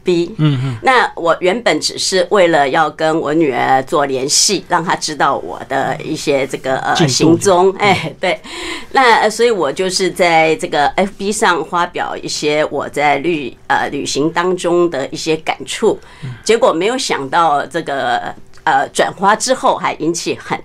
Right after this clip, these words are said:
Speaker 1: 大的回响，所以受到鼓励，也受邀就是写了这一本书。那，呃，当时想说就把我所有的这个旅游经历做一个整理，所以我在前，
Speaker 2: 嗯。
Speaker 1: 呃，第一章的时候，就把从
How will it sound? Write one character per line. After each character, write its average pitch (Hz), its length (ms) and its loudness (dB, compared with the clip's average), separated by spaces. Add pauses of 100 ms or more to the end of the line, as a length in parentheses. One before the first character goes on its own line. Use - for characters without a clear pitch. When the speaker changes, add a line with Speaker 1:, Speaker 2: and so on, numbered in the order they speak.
Speaker 1:
大 135 180 0
的 139 80 -12
回 - 220 -10
响， - 320 -2 (340)
所 180 140 0
以 170 320 2
受 175 220 0
到 170 160 2
鼓 139 220 -10
励， 160 340 -4
也 120 280 -6
受 156 240 -2
邀 151 240 2
就 143 140 -4
是 151 160 -6
写 - 220 -6
了 123 120 -6
这 165 120 0
一 165 100 4
本 147 220 -4
书。 165 440 0 (380)
那， 175 420 2 (180)
呃， 147 160 0
当 196 200 0
时 180 160 -4
想 165 220 -4
说 175 280 0 (160)
就 190 140 2
把 135 220 -2
我 131 200 -4
所 139 380 0
有 190 240 2
的 143 160 -4
这 170 120 -4
个 147 120 -2
旅 123 160 -6
游 131 140 -6
经 175 240 4
历 170 120 0
做 147 220 -2
一 135 80 0
个 139 100 -8
整 143 320 -2
理， 160 220 -2 (220)
所 190 120 0
以 220 100 4
我 131 160 0
在 170 340 2
前， 143 360 0
Speaker 2:
嗯。 180 340 6
Speaker 1:
呃， 120 240 0 (120)
第 196 140 2
一 190 180 0
章 214 260 2
的 190 140 2
时 - 180 -4
候， 170 280 -2 (200)
就 180 140 0
把 123 240 0
从 156 340 -4